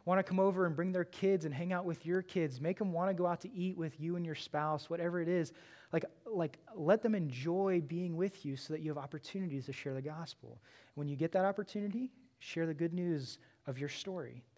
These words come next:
what Jesus has done in your life. And then lastly, lastly is this, patience in the process.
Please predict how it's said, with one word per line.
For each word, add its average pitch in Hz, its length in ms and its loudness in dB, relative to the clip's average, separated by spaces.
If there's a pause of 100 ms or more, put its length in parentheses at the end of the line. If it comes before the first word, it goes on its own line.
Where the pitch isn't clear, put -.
(300)
what 147 160 -4
Jesus 160 220 -2
has 135 120 -4
done 147 240 -2
in 139 240 -6
your 135 140 -4
life. 127 480 -6 (480)
And 151 100 -2
then 139 140 2
lastly, 175 580 2 (560)
lastly 165 360 6
is 143 100 0
this, 135 260 -2
patience 202 680 2
in 170 240 0
the 165 80 -2
process. - 720 -10